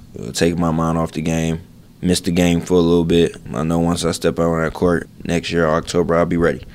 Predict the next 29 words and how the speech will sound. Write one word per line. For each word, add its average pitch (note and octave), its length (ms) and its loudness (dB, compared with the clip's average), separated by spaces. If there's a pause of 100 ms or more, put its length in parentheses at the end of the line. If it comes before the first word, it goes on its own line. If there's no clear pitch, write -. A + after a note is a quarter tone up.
You D2+ 120 -8
know, D2 120 -4
that's F2 160 -4
just - 420 -6
how F2 200 0
I E2+ 160 0
operate. E2+ 520 -4 (240)
As - 60 -20
far G2 220 6
as E2+ 120 -2
us, F#2+ 460 2
just A2+ 180 0
letting G#2 240 4
everybody F#2+ 600 0 (140)
be F2+ 120 0
themselves, F2 760 0
obviously E2 380 -6
connecting F2+ 420 -6
with F2+ 140 -4
guys F2 460 2 (240)
over F2 260 0
off F2 160 -2
season, F2+ 480 -4 (160)
because F2 600 -6 (340)
the C#2 120 -6
East G2+ 220 0
is F#2+ 60 -6
getting F#2 240 -2
better. F#2 280 -2